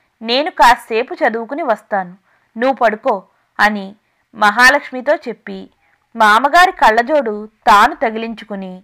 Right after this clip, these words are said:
రామాయణం చదవటానికి కూర్చున్నాడు. జమీందారు గారిది చత్వారపు జోడు. ఆయన వయసు మళ్ళినవాడు గనక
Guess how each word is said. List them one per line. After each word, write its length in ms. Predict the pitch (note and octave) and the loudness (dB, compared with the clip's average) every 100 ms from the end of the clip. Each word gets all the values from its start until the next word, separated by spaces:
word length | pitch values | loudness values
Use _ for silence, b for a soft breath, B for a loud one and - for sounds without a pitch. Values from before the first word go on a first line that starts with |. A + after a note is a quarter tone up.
| _ _ _ _ A3+ | _ _ _ _ 0
రామాయణం 640 | A3+ A3+ C4 C#4 C#4 C4+ | 4 4 4 2 2 -4
చదవటానికి 680 | C4 A#3+ G#3 G#3 G3+ A3 F#4 | -2 0 0 0 -2 -2 -8
కూర్చున్నాడు. 680 | - D#4 G#3+ G#3+ F#3 E3 F3 _ _ _ _ _ _ - | -8 -8 -8 -12 -10 -10 -14 _ _ _ _ _ _ -8
జమీందారు 680 | G3 G#3 A3 C#4 D4+ E4 E4 | -2 0 -2 -2 2 4 4
గారిది 600 | D#4+ D#4+ C#4+ A#3+ A3+ A#3 _ _ _ | 4 2 0 -8 -12 -18 _ _ _
చత్వారపు 580 | G#3+ F3 A3+ A#3+ B3 A#3+ | -4 -2 4 4 4 0
జోడు. 440 | A#3 A3 A3 G#3+ _ _ _ _ _ - | -4 -2 -4 -10 _ _ _ _ _ 2
ఆయన 340 | A3 B3+ B3+ | 4 4 0
వయసు 400 | F#3+ F#3+ B3 D4 | 0 0 -2 -2
మళ్ళినవాడు 580 | C#4+ C#4+ C#4 C4+ C4+ C4 | -2 0 0 4 4 4
గనక 500 | A3+ G#3+ C4 F#4+ | -2 0 0 0